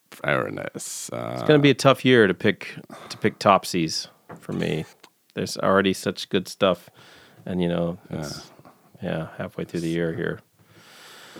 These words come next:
Speaker 2: What's next, Dario? You
Speaker 1: Um,
Speaker 2: started to talk about something.
Speaker 1: Yeah, let's move into the future. We already dwelled in the past, uh, for a long time.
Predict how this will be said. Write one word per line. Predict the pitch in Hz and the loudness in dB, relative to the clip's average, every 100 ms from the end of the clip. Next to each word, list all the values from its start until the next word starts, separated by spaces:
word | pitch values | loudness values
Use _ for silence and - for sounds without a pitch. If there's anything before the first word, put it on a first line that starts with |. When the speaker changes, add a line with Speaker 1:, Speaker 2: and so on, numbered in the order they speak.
| - - | -8 0
Speaker 2:
What's | 131 - | 2 6
next, | 175 - - - - | 4 2 -6 -8 4
Dario? | 104 98 98 101 135 | 8 8 8 8 6
You | 139 123 107 | 4 4 4
Speaker 1:
Um, | 90 | 4
Speaker 2:
started | 107 127 120 - | 6 6 4 -4
to | - | 0
talk | 85 80 | 2 2
about | 82 80 | 2 0
something. | - 85 87 123 - | 0 -2 -2 -4 -6
Speaker 1:
Yeah, | 95 113 104 76 73 | 2 6 8 6 4
let's | 98 - 98 | 2 2 4
move | 104 95 | 4 6
into | 92 - | 2 2
the | 90 | 0
future. | - 110 - 95 92 95 - | 4 4 4 6 6 6 2
We | 82 85 80 - | 0 2 0 -2
already | 82 80 78 78 | -2 -2 -2 -4
dwelled | 76 85 85 85 | 0 0 2 2
in | 85 80 | 0 -2
the | |
past, | - 80 76 76 - - - | -2 -4 -4 -6 -12 -18 -6
uh, | 92 82 | -6 -4
for | 76 78 | -4 -4
a | |
long | 78 80 | -4 -6
time. | - 82 87 92 | -2 0 2 2